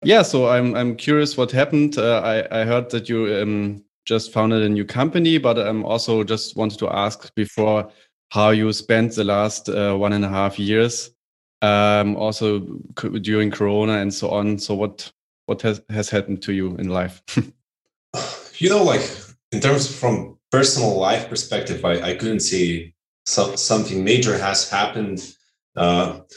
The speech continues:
Speaker 2: but there has happened a lot for us in terms of business. I guess that, uh,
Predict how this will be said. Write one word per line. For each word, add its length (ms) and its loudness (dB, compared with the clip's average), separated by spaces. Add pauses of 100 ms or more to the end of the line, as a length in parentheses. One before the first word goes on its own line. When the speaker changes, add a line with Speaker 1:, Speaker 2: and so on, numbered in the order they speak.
(140)
Speaker 2:
but 140 0
there 160 4
has 160 2
happened 320 0
a 40 -2
lot 600 0
for 140 -2
us 260 -2
in 60 -6
terms 220 -4
of 140 -6
business. 600 0 (420)
I 80 2
guess 240 0
that, 360 0
uh, 300 -6